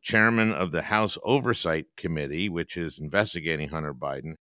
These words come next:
had recently obtained bank records revealing that Biden's law firm, which had received payments from Chinese state-linked companies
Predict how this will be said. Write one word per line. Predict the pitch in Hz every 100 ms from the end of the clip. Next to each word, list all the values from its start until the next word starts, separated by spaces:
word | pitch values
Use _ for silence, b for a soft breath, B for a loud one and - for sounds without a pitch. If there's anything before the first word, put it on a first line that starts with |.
| _ _ _
had | 101 95
recently | 87 151 175 180 131 127
obtained | 107 80 - 110 107 90 -
bank | 101 131
records | 82 71 - 67 71 -
revealing | 80 80 80 135 147 143 117
that | 92 87 - -
Biden's | 101 123 104 -
law | 110 156
firm, | 170 - 101 - 95 _ _ _ _ -
which | 104 131
had | - 127 139
received | 175 - 156 147 -
payments | 135 131 131 143
from | - 101
Chinese | 90 110 117 123 120 120 -
state-linked | - 113 127 - 113 120 -
companies | - 101 71 71 85 95